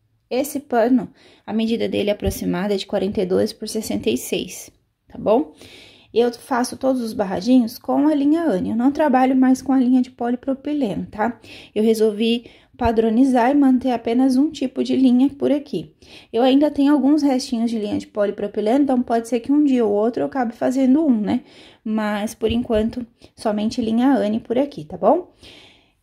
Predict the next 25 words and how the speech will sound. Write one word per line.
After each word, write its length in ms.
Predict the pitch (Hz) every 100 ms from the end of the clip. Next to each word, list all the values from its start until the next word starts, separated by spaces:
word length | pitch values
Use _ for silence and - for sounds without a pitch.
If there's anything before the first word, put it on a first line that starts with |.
| _
Esse 260 | 233 285 302
pano 300 | 294 302 285
aqui, 260 | 277 294
gente, 320 | 285 233 185 190
bainha 400 | 233 254 247 262
alvejada, 500 | 233 233 202 208 233
eu 100 | 262
vendo 340 | 220 247 269
na 120 | 262
minha 220 | 247 233
lojinha 420 | 233 233 214 196 190
da 120 | 190
Shopee. 560 | 185 247 - 196 220 - _ _
Caso 240 | 220 233
você 220 | 240 240
queira 200 | 247 202
adquirir 380 | 202 185 226 214
panos 280 | 226 220 262
de 60 | 254
prato 340 | 226 208 226
pra 140 | 233
você 300 | 190 208 220
fazer 240 | 220 233 214
o 60 |
barradinho, 640 | 202 208 214 226 208 254